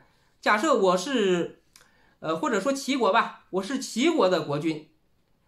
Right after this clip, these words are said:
那显然齐国的子民也是我的子民，你不可能再像商朝那样搞齐国人的血统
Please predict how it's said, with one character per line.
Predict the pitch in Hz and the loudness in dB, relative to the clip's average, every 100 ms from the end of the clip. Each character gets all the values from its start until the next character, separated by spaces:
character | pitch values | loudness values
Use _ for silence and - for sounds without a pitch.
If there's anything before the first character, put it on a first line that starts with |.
| _ _ | _ _
那 | 311 | -2
显 | 220 | 0
然 | 170 214 | 0 -2
齐 | - 247 | -4 -2
国 | 269 | 0
的 | 214 | 0
子 | 208 147 | -2 -4
民 | 160 | -2
也 | 202 139 | 0 -2
是 | |
我 | 240 131 | -2 -2
的 | 139 | -4
子 | 139 117 | -8 -10
民， | 117 - _ _ _ _ | -10 -14 _ _ _ _
你 | 185 185 | -2 0
不 | 190 | 0
可 | 320 165 | 0 0
能 | 160 | 0
再 | 226 208 | 0 0
像 | 202 165 | 0 0
商 | 165 269 277 | 2 2 2
朝 | 175 | 0
那 | 147 | -2
样 | 165 135 135 | 0 -2 -2
搞 | 127 - - - - _ _ - | -4 -6 -12 -20 -20 _ _ -14
齐 | - 240 | -4 2
国 | 262 | 2
人 | 233 | 2
的 | 170 | 2
血 | 180 185 | 0 -2
统 | 165 - | -4 -8